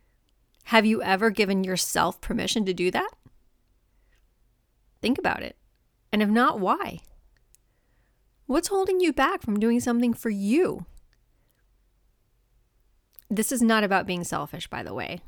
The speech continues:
or about not giving to others. I mean, you can, and a-, you should. You should absolutely do that too. It's actually not about the purchase at all. It's about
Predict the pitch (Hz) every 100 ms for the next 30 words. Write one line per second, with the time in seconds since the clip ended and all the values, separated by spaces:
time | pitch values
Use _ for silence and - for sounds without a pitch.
0 | - 202 208 202 196 196 190 190 180 170
1 | 147 165 - - - - - - - 208
2 | 220 202 - 214 220 233 339 349 - 208
3 | - - - - 226 - 370 - 185 -
4 | - 202 - - 208 254 - 240 226 226
5 | 196 202 190 196 185 - - 190 - 185
6 | - _ _ _ _ _ _ - 175 247
7 | 320 294 240 220 208 202 196 190 - 185
8 | 190 170 165 156 - - - _ _ _
9 | _ _ _ - - - 220 196 -